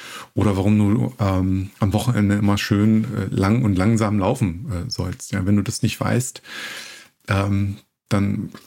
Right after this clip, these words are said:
du machst es vielleicht, aber du erkennst den Sinn nicht dahinter. Ähm, und das macht es halt, äh, für dich dann auch schwieriger, ähm, zu verstehen, ja, warum muss ich eigentlich langsam laufen? Ich will doch gar nicht, ich will doch nachher im Wettkampf auch schnell laufen. Warum soll ich jetzt hier am Wochenende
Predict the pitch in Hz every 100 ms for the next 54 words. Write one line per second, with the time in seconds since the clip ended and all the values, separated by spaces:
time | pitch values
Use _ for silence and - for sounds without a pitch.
0 | - 104 117 127 127 - 113 120 127 120
1 | 95 98 - - 123 - 110 - 101 101
2 | 131 131 - 110 131 131 127 127 127 -
3 | - - - 107 110 107 107 107 104 104
4 | _ - 104 107 - 101 - - 92 -
5 | - - - 92 87 87 - _ _ _
6 | - 92 - 92 95 - - 101 98 92
7 | 90 - 98 92 95 90 - 113 - -
8 | 98 107 107 - - 107 104 101 107 123
9 | - 127 - 123 127 101 147 147 92 90
10 | 95 135 - 139 180 - 95 104 139 131
11 | 113 113 117 110 127 127 120 - 170 -
12 | 113 98 110 110 98 98 120 127 127 -
13 | 127 - - 123 135 107 131 - 104 101
14 | 127